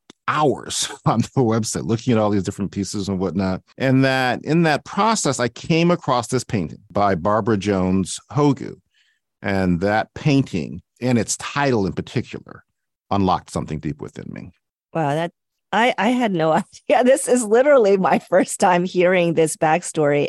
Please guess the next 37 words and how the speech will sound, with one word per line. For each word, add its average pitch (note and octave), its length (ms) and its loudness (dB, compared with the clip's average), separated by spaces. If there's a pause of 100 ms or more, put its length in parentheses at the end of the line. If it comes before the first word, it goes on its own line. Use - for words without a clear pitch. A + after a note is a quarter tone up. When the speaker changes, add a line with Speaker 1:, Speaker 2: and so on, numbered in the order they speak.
Speaker 2:
And, C#3+ 320 0 (640)
uh, D#3+ 300 0
it's G#3+ 220 -4
just - 360 -6
also A#3 520 -2
moving. F#3+ 800 0 (200)
And G3+ 180 2
for G3+ 140 0
you G#3 300 0
to A3+ 160 0
have F3+ 260 -2
a F3 80 2
concrete G3 680 -2
personal D#3+ 760 -2
story E3 1080 0
and D3+ 220 -4
illustration D#3 600 0
of B2+ 60 -6
how C#3+ 320 -2
art D3 160 -2
heals, D#3+ 580 -4
first G#3 220 -8
of - 100 -4
all, G3+ 200 0
is D#3+ 180 -4
what's D#3+ 160 -2
Speaker 1:
Mm. - 40 -10
Speaker 2:
coming E3+ 260 -2
to F#3+ 100 -6
me. G3 220 -2 (500)
The E3 140 0
healing E3+ 400 2
power E3 260 0
of E3 100 0
art. E3 360 2
We D#3 80 0
hear, G3 380 0